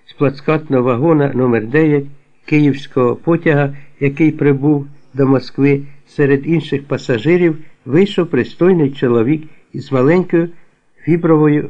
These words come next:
валізкою в руці. Пасажир цей був не хто інший, як дядечко покійного Берліоза Максимілян Андрійович Поплавський, економіст-планувальник, що мешкав у Києві на колишній Інститутській вулиці.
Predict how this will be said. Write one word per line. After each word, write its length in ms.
валізкою 580
в 60
руці. 420
Пасажир 580
цей 320
був 300
не 120
хто 200
інший, 540
як 220
дядечко 540
покійного 560
Берліоза 680
Максимілян 840
Андрійович 640
Поплавський, 800
економіст-планувальник, 1400
що 220
мешкав 440
у 60
Києві 520
на 140
колишній 680
Інститутській 760
вулиці. 560